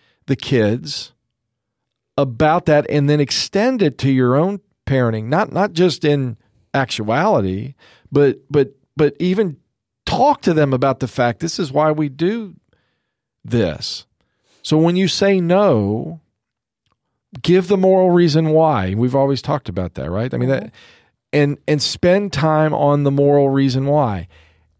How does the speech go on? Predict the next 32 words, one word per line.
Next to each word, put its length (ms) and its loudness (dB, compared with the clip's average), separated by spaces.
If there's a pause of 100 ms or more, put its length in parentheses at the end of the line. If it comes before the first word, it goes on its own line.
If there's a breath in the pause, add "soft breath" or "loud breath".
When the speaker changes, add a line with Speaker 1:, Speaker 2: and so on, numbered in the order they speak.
(260)
Speaker 1:
And 200 0
sometimes 560 2
you'll 120 4
find 340 2
as 120 -2
parents 600 -2 (220 soft breath)
that 180 0
you'll 160 4
have 200 2
a 80 4
rule 680 2 (260 soft breath)
and 160 2
you 160 4
won't 260 4
know 280 4
the 140 2
moral 340 4
reason 380 0
why. 500 -8 (840)
I'm 180 0
<laughs> 20 -8
telling 440 2
you, 380 2 (420 soft breath)
you 200 2
need 260 2
to 80 4
find 380 2
out 300 2
why. 520 -4 (220)
And 280 2
m-, 60 -2 (100)
'cause 220 0